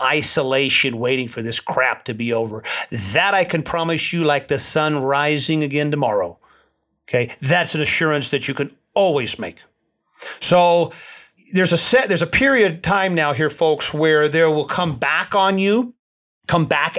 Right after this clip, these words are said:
at you to get back in line, get back in order. One thing that makes them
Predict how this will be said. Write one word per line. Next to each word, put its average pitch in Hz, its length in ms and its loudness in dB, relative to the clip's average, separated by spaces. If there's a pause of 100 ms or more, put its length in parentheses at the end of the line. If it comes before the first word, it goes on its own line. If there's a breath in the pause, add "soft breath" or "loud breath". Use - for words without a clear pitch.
at 151 300 0
you 185 260 0
to 151 640 0
get 147 200 -4
back 151 220 -2
in 147 100 -4
line, 147 280 0
get 143 140 -4
back 143 220 -4
in 131 60 -4
order. 147 360 0 (720 loud breath)
One 214 320 4
thing 254 240 2
that 147 160 0
makes 156 300 0
them 117 280 -6